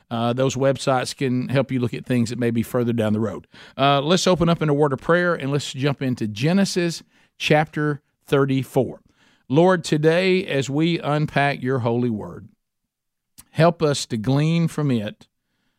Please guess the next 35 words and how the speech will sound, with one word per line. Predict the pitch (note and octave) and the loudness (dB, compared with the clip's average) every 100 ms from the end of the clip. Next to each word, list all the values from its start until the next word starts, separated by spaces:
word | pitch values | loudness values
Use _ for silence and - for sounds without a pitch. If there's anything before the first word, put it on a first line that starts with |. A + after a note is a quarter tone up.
| _ _ - | _ _ -8
uh, | A2 G#2+ G#2+ G#2 | -4 -4 -4 -4
everything | B2+ D3+ E3+ D#3 D3 C#3 | -2 0 0 0 0 0
that | A#2+ - | -2 -4
you | B2+ C#3+ C#3+ C3+ | -4 -2 -2 -2
desire. | B2 A2+ A2 - B2 _ _ _ _ _ _ _ _ _ | -4 -4 -4 -8 -20 _ _ _ _ _ _ _ _ _
We | C3 F3+ | 0 2
know | F3 E3+ D3+ | 4 2 2
that | C#3 B2+ | 0 -2
this | C#3+ B2+ | -4 -4
is | C3 A#2+ | -2 -2
your | B2 | 0
word | A#2+ B2 | 0 0
of | A#2 | -2
God. | A2+ F2+ F2+ | -4 -6 -4
We | C3 | 0
know | C#3 C#3 D3 D#3+ C#3+ | 2 2 2 0 0
that | B2+ A#2+ | -2 0
it | B2 B2+ | -2 -2
is | B2+ B2 A#2+ A#2+ - | -2 0 0 -2 -4
without | B2 A#2 A2+ A#2 - | -2 -2 0 -2 -4
error. | A2+ G2+ E2 A2 _ _ _ _ _ _ _ | -6 -6 -10 -20 _ _ _ _ _ _ _
We | B2 C3+ | 0 2
know | C#3+ C#3 D3+ D3 | 2 2 2 2
that | B2+ A#2+ | 0 0
it | B2 | 0
is | A#2 - | 0 -4
inspired | - A2+ - - C3 C#3+ C#3 | -6 -4 -2 0 2 2 0
by | A#2 A2 | -2 -2
your | A2+ C3 D3 C#3+ - | -2 0 0 -2 -2
Holy | D3 C3+ C3 | 0 0 0
Spirit. | - A#2+ F2 - _ _ _ _ _ _ _ _ _ | -2 -4 -6 -12 _ _ _ _ _ _ _ _ _
And | A#2+ B2 | 0 2
Lord, | C3+ D#3 C3+ | 2 2 2
may | C3 | 0
we | B2 C#3 D#3+ E3 F#3+ - | 0 0 0 -2 -4 -12